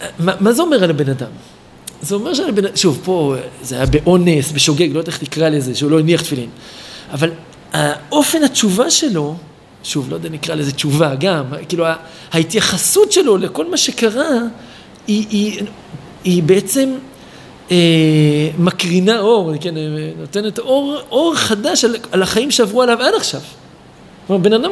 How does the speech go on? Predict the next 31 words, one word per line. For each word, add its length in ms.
כזה 240
ש-, 100
כאילו, 180
המה-, 280
זה 200
מהפך 460
שהוא 160
לא 60
רק 220
מעכשיו 480
ואילך, 460
אלא 80
זה 120
מהפך 380
שמלמד 1080
גם 200
על, 200
על, 200
על 200
כל 300
חייו 320
שהיו 260
עד 120
עכשיו. 320
עכשיו, 160
בוא 100
ניקח 220
מישהו 240
שבא 340
על 100
תשובה, 400